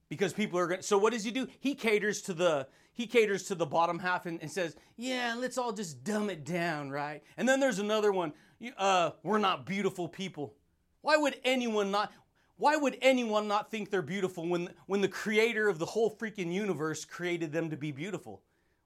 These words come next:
Why? Because most people look at a beautiful person and they judge it, and they get angry, and they get ego, and they get envious, and, uh, they're like that, and I'm not. You see? Crazy. Craziness.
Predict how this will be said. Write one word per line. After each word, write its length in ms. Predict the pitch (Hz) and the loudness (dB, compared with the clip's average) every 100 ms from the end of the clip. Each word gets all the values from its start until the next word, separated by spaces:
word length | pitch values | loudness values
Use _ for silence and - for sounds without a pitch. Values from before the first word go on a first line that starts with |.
| - | 0
Why? 400 | 143 415 330 156 _ _ _ - | 4 6 4 0 _ _ _ -10
Because 320 | 196 240 202 | 2 4 4
most 220 | 190 202 | 4 0
people 260 | 208 220 190 | 0 -2 2
look 180 | 208 214 | 2 2
at 80 | 175 | -2
a 40 | |
beautiful 460 | 135 208 202 208 202 | 0 -2 -2 -2 -4
person 460 | 202 214 220 240 - _ _ _ _ _ _ | -2 -2 -2 -8 -10 _ _ _ _ _ _
and 280 | 180 180 165 | 0 0 0
they 100 | 156 | -2
judge 400 | 127 190 202 147 | 0 2 2 0
it, 160 | 135 - | -8 -6
and 140 | 147 | -4
they 80 | 180 | -2
get 160 | 170 185 | 2 2
angry, 460 | 185 190 160 143 117 | 4 2 -2 -6 -2
and 100 | 190 | 0
they 100 | 196 | 2
get 180 | 208 | 0
ego, 380 | 180 190 170 135 | -2 -2 -2 0
and 100 | 147 | 2
they 80 | 196 | 2
get 160 | 185 185 | 2 0
envious, 540 | 170 185 180 135 131 | 0 -2 -4 -4 -4
and, 100 | 180 | 0
uh, 560 | 240 247 208 147 135 123 - | 2 2 0 -2 -6 -10 -8
they're 220 | 139 214 247 | 4 4 6
like 220 | 180 151 | 2 4
that, 200 | 190 170 | 2 2
and 140 | 170 | 0
I'm 180 | 170 151 | -2 -2
not. 380 | 151 185 90 - _ _ _ | -2 -4 -8 -18 _ _ _
You 60 | 131 | -10
see? 340 | - 254 - - | -2 0 -2 -6
Crazy. 540 | - 254 285 160 110 _ _ _ _ _ _ - | 0 4 4 2 -8 _ _ _ _ _ _ -4
Craziness. 840 | 214 277 254 202 156 110 - - | 2 2 2 -2 -4 -6 -14 -18